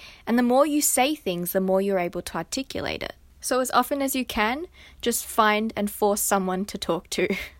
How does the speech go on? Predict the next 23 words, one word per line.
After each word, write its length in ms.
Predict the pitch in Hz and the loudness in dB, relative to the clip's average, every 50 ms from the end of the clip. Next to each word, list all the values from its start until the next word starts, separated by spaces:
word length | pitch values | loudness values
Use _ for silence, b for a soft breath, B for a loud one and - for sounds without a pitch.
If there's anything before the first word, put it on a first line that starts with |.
| - _ _ - - - - _ _ | -20 _ _ -20 -20 -20 -20 _ _
You 100 | - 370 | 2 6
know 140 | 403 403 403 | 6 6 8
what? 240 | 392 370 440 480 - | 8 6 6 6 6
I 100 | - 320 | 4 4
think 240 | 339 - 440 466 440 | 4 4 2 2 4
that 140 | 427 370 349 | 4 4 4
is 180 | 294 269 247 277 | 4 2 2 2
it. 240 | 320 359 269 - - | 2 4 4 4 4
I, 180 | - - - - _ _ _ _ - | 4 2 2 2 _ _ _ _ 4
I 140 | 247 277 277 | 6 6 4
basically 920 | 240 - 277 269 311 330 - - - 370 - - 330 311 277 254 240 233 220 | 4 4 4 4 4 4 2 0 0 0 0 -2 -2 -2 0 0 -2 -2 -4
just, 360 | - 214 208 - - - - - _ _ | -4 -4 -4 -4 -8 -10 -14 -20 _ _
again, 520 | - 208 202 226 226 240 214 185 175 175 - - | -6 -4 -2 0 0 0 0 -2 -4 -8 -12 -10
word 400 | 180 180 202 208 226 262 240 208 | -2 2 4 6 6 6 6 6
vomited. 600 | 190 190 196 214 220 220 - 180 156 - - - B B B B B B B B B B | 4 4 4 2 0 -2 -2 -2 -2 -4 -6 -10 B B B B B B B B B B
I 120 | B 285 | B 4
don't 160 | 320 381 392 427 | 4 6 4 4
actually 260 | 415 415 - 370 269 | 4 4 4 4 6
know 180 | 226 214 202 | 8 8 8
how 220 | 214 208 - 202 202 | 8 6 4 4 4
cohesive 800 | 202 - - 202 190 - - 185 180 - - 196 185 175 - - _ _ _ | 4 2 2 2 2 2 -2 -4 -4 -2 -2 -2 -2 -4 -6 -12 _ _ _
and 240 | 185 190 180 175 175 | -2 -2 -2 -2 -4
coherent 680 | - 190 180 - - - 160 175 185 233 277 - - | -4 -4 -4 -2 -2 -2 -2 0 0 2 2 2 2